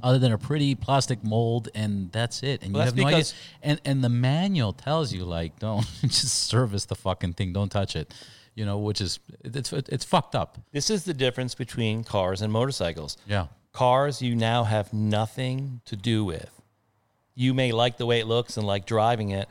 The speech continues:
Speaker 2: but you really have nothing to do with the mechanics of it.
Speaker 1: Right.
Speaker 2: You're not meant to. They don't want you to. You maybe couldn't if you tried, 'cause everything's, although it's still an internal combustion engine,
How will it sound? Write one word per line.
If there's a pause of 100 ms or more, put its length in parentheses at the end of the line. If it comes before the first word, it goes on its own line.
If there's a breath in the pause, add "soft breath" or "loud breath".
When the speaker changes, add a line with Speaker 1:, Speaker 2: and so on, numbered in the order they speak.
(240 loud breath)
Speaker 2:
but
you (140)
really
have
nothing
to
do
with
the
mechanics
of
it. (220)
Speaker 1:
Right.
Speaker 2:
You're
not
meant
to. (140)
They
don't
want
you
to. (420 soft breath)
You
maybe
couldn't
if
you
tried, (340 soft breath)
'cause
everything's, (880)
although
it's
still
an
internal
combustion
engine,